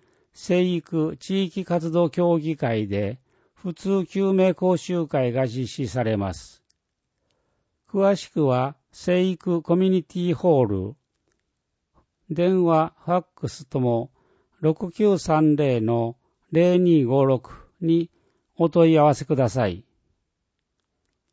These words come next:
町会加入についてのお問い合わせは、城東区地域振興会事務局、電話、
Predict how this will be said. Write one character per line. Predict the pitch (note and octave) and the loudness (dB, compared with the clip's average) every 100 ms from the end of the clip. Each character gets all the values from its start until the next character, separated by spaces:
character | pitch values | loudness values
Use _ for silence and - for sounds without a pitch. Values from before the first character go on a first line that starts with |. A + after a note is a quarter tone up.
| _ _ _ _ | _ _ _ _
町 | - G3+ G3+ | -2 0 2
会 | F#3+ F#3+ | 2 0
加 | F3+ F#3+ | 0 0
入 | G3 G3+ | 2 2
に | G3 | 2
つ | D#3+ F#3+ | 0 -4
い | D3+ | -4
て | C#3+ A#2 | 0 0
の | A#2 C3 D3+ | 2 0 -4
お | |
問 | B2+ D#3+ C#3+ | 0 2 4
い | |
合 | C3+ | 4
わ | C3 | 2
せ | C#3+ | 0
は、 | A#2+ A#2 B2 C3 _ _ _ _ _ _ _ _ | 0 0 -2 -6 _ _ _ _ _ _ _ _
城 | D3 F3+ G3 G3 | -4 2 2 2
東 | G3 E3 - | 4 4 2
区 | D3 D3 D#3+ - | -2 -2 -4 -12
地 | - G3 | -8 -6
域 | F3+ F#3 | -4 -6
振 | - F#3 F#3 | -4 -2 -2
興 | - E3+ C3+ | 0 0 0
会 | D3 D3 F3 B2+ | 0 0 -2 -4
事 | C#3+ | 2
務 | D#3 B2 | 2 2
局、 | A2+ - F#2+ F2+ - _ _ _ _ _ _ _ _ _ _ C#3+ | -4 -4 -6 -8 -12 _ _ _ _ _ _ _ _ _ _ 0
電 | D#3+ E3+ D3 | 2 4 4
話、 | C#3 C3+ | 0 -2